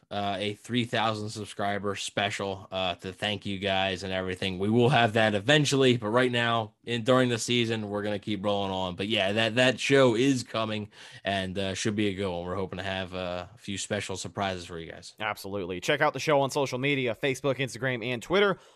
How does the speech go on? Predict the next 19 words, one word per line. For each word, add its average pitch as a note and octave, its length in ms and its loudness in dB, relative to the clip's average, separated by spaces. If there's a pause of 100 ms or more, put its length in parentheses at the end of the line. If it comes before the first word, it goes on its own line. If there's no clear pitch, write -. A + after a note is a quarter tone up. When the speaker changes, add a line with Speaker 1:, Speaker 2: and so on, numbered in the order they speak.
(120)
Speaker 2:
All D#3 140 4
of C#3+ 40 2
those C#3 200 4
are B2 100 4
Cannon D3 320 0
Fire A#2+ 320 2
Podcast. C#3+ 720 0
Best C#3+ 180 2
place D#3+ 200 4
to C#3 60 -8
go D3 140 2
for C#3+ 200 0
updates C3 260 -2
on B2+ 100 -4
the A2 60 -6
show D3 400 2
and, C3 200 -4
of A#2+ 140 -8
course, A#3 580 4